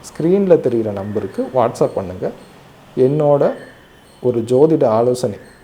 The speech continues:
புக் பண்ணிட்டீங்கன்னா, உங்க ஜாதகத்துல என்ன மாதிரியான பலன்கள், உங்க குடும்பத்துல என்ன மாதிரியான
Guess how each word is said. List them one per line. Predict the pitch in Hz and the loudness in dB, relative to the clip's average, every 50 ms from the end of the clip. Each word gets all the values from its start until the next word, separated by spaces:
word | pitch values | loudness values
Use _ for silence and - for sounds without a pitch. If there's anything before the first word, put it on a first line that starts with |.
| 135 120 | -8 -6
புக் | 117 117 - - | -6 -4 -4 -4
பண்ணிட்டீங்கன்னா, | 131 117 110 - 113 104 98 98 131 202 214 - - - - - - - - | -4 -2 -4 -4 -6 -6 -6 -8 -10 -10 -12 -12 -18 -20 -20 -20 -20 -18 -10
உங்க | 123 123 139 156 165 170 | -6 -4 -2 2 4 4
ஜாதகத்துல | 156 - 143 131 135 147 160 147 131 113 - 143 185 254 | 4 4 4 2 4 2 2 2 2 0 -2 -4 -6 -6
என்ன | - 127 135 139 143 | -4 -4 -4 -4 -2
மாதிரியான | 143 131 117 117 107 107 113 135 | -2 -2 -2 -2 -2 -2 -2 -4
பலன்கள், | 127 - 101 101 101 101 101 98 - - - - - - - - - - - _ - | -4 -4 -4 -4 -4 -6 -8 -10 -12 -16 -18 -20 -20 -20 -20 -20 -20 -20 -18 _ -10
உங்க | 127 139 156 165 165 | -6 -4 0 2 2
குடும்பத்துல | - - 143 139 156 165 156 139 - 131 139 | 2 2 0 0 2 2 0 0 0 -2 -4
என்ன | 180 160 123 127 127 | -4 -4 -4 -4 -4
மாதிரியான | 127 123 113 110 104 101 101 | -4 -4 -4 -4 -4 -6 -8